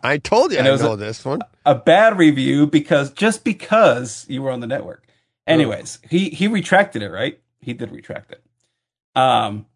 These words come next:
Speaker 2: funny
Speaker 1: Uh,
Speaker 2: story.
Speaker 1: yeah, kinda, yeah.
Speaker 2: Again, I will not name this person, but I will say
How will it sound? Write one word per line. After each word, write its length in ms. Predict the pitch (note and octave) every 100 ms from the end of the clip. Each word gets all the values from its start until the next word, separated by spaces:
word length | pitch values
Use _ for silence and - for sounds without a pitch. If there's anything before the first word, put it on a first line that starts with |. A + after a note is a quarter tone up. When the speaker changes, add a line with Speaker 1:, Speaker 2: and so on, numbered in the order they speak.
| _ _ _ _ _
Speaker 2:
funny 180 | C#3 B2+
Speaker 1:
Uh, 120 | B2+
Speaker 2:
story. 460 | B2 B2 A2+ G#2 - -
Speaker 1:
yeah, 180 | A2 F#2+
kinda, 480 | A2+ G#2+ E2 D#2+ D#2
yeah. 200 | F2+ D#2 - _ _ -
Speaker 2:
Again, 340 | B2+ A#2 C3 G#2+
I 100 | A#2
will 160 | B2+ B2+
not 300 | C3 C3+ B2+
name 220 | B2+ C#3+
this 120 | B2
person, 440 | - A2 - G#2+ G#2+
but 160 | A2+
I 100 | A2+
will 220 | A#2 C3+ F3
say 500 | - A#2 A2 A#2